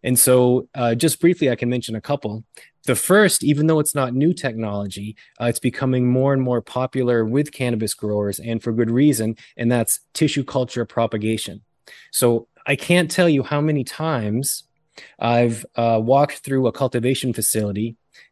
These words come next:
that was state of the art, but right away they had insect or disease problems on their crop.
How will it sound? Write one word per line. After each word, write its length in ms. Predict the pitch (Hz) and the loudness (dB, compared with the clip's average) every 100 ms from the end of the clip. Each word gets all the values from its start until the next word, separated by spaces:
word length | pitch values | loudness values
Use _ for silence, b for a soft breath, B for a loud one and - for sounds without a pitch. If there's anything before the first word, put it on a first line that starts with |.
| - | -2
that 240 | 120 123 | 4 4
was 160 | 113 113 | 4 2
state 260 | - 143 156 | 4 4 6
of 80 | |
the 100 | 165 | 6
art, 280 | 147 113 135 _ _ _ _ _ _ _ - | 4 0 -4 _ _ _ _ _ _ _ -8
but 380 | 120 123 120 - _ - | 4 4 4 -4 _ -6
right 340 | 131 139 151 | 4 6 8
away 400 | 151 139 185 147 | 6 4 4 2
they 200 | 127 127 | 2 -2
had 420 | 123 - 123 120 - | -4 -4 -4 -4 -2
insect 520 | 147 143 - 135 - | 0 2 2 0 -2
or 160 | 127 123 | -2 2
disease 540 | 123 117 143 147 143 | 2 2 2 0 -2
problems 580 | - - 123 120 123 120 | -8 -2 -2 0 0 0
on 280 | 123 127 120 | 0 0 2
their 120 | 117 | 0
crop. 460 | 110 - 156 101 | -2 -2 -2 -4